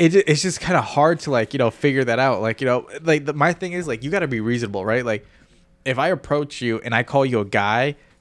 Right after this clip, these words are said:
you look like a guy, so like that, and you get offended, it's like, "No, I, I identify as, like, a she or he or, or, well, I mean, a they, them or what." I'm like, "Oh, my fault. Like, I'll call you that, but you don't have to get mad over it. Like,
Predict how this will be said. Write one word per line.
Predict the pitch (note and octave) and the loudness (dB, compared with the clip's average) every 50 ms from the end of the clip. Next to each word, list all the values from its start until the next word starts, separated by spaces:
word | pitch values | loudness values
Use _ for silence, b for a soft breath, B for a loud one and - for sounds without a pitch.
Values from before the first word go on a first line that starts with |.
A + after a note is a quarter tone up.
| b - | b -14
you | C#3+ B2+ A#2+ B2+ C#3 B2+ | -12 -6 -2 0 2 2
look | A#2+ B2 C3 C3 - | 2 2 2 2 0
like | C3+ C3+ - | -2 -2 -2
a | C3 | -2
guy, | B2+ C3 C3 | 0 0 0
so | C3 - D3 C#3 | 0 0 -2 -2
like | C3+ C3+ - | -2 -2 0
that, | D3 C#3+ C#3+ C3+ - | 0 0 0 0 -2
and | B2 B2 A#2+ | -4 -2 -2
you | C3 C#3 | 0 2
get | D3+ D3 | 2 2
offended, | A2 - - - - B2 C3 C#3+ D#3 D#3+ D#3 C3+ A2+ | 2 0 -2 0 2 2 2 2 0 -2 -2 -2 -4
it's | A2+ A2+ - | -4 -2 -2
like, | A2+ G#2 - - | -2 -2 -2 -2
"No, | A#2+ A#2 A2+ | 0 2 4
I, | G#2 A2+ B2 B2 A#2+ A#2 A#2 - | 4 4 2 2 0 -2 -2 0
I | A#2 A#2 | 0 2
identify | A#2 A#2+ A#2 G#2+ A2+ A2 A2+ A2+ | 2 2 0 -2 -6 -6 -4 -4
as, | G#2+ G2+ | -4 -4
like, | G2+ - | -6 -8
a | - | -6
she | - - - - A#2+ A2 G2 | -6 -4 -2 0 0 0 0
or | F#2+ G2 | -2 -2
he | - - B2 A#2 A2 G2+ | -2 0 0 2 2 2
or, | F#2 F#2+ - - | 0 -2 -2 -2
or, | - A#2+ A2+ | -2 -2 0
well, | C#3 C3+ B2+ A2+ G#2+ | 2 4 4 4 4
I | A2 | 2
mean, | A2+ A2+ A#2+ - | 0 -2 -4 -2
a | A2+ A2 | -2 0
they, | G2+ A#2+ A#2+ A#2+ | 2 4 4 4
them | A2 G#2 A2+ A2+ G#2+ G#2 G#2 | 2 2 0 0 0 -2 -4
or | G#2 | -4
what." | G#2 G#2 G#2 G#2+ - | -4 -4 -4 -4 -6
I'm | A2+ A#2 | -8 -8
like, | A2+ - - - | -8 -8 -4 -2
"Oh, | A#2+ A2+ G#2 G2+ | 0 0 0 0
my | G2+ A2 A#2 | -2 -4 -4
fault. | - - G2 F#2+ G2+ - - - | -2 -2 -2 -2 -2 -4 -4 -6
Like, | G#2+ G2+ G2 - | -6 -6 -4 -6
I'll | G#2 G#2+ | -6 -4
call | - - B2+ B2+ | 0 2 2 4
you | B2+ A2+ | 4 2
that, | G#2 G2+ G2 G2 G2+ - | 2 2 0 0 0 -2
but | G#2 G#2 | -4 -2
you | G#2+ | -2
don't | G#2+ G#2 | -2 -4
have | A2 G#2+ | -4 -6
to | - A2 | -6 -8
get | G2+ F2+ | -8 -8
mad | G2 G2+ F2 G#2 A#2 | -8 -8 -6 -6 -4
over | G#2+ F#2+ E2+ - G2 | -6 -6 -6 -6 -6
it. | G#2 G2+ C#2+ | -6 -6 -8
Like, | E2 G2 F2+ - | -8 -10 -10 -12